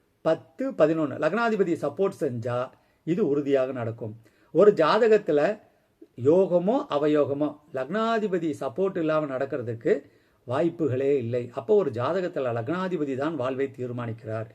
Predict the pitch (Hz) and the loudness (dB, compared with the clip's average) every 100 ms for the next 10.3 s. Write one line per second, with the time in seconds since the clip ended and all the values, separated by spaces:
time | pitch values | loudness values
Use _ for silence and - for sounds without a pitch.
0 | _ _ _ - 160 190 170 135 151 170 | _ _ _ -6 0 4 4 4 2 2
1 | 147 120 123 196 - _ _ _ _ _ | -2 -2 -2 -2 -6 _ _ _ _ _
2 | 147 156 135 123 160 - - 147 190 185 | -2 0 2 0 -4 -8 -4 -2 0 2
3 | 143 131 180 208 _ _ _ _ _ - | 2 2 0 -4 _ _ _ _ _ -8
4 | 139 - 202 202 190 160 151 135 127 117 | -8 0 2 2 4 4 4 2 0 0
5 | 156 208 - _ - 185 202 190 156 135 | -2 -4 -10 _ -6 -2 0 0 0 0
6 | 180 285 - - 156 - 151 135 151 180 | -4 -6 -10 -10 -6 -2 -2 -2 -6 -4
7 | 120 113 107 107 104 - _ _ _ _ | -8 -8 -10 -10 -10 -18 _ _ _ _
8 | _ _ _ _ - 123 156 202 202 208 | _ _ _ _ -8 -6 -2 -2 0 -2
9 | 190 156 139 202 196 190 170 151 131 143 | -2 -2 0 -2 0 -2 0 0 -2 -6
10 | - 165 202 | -6 -4 -4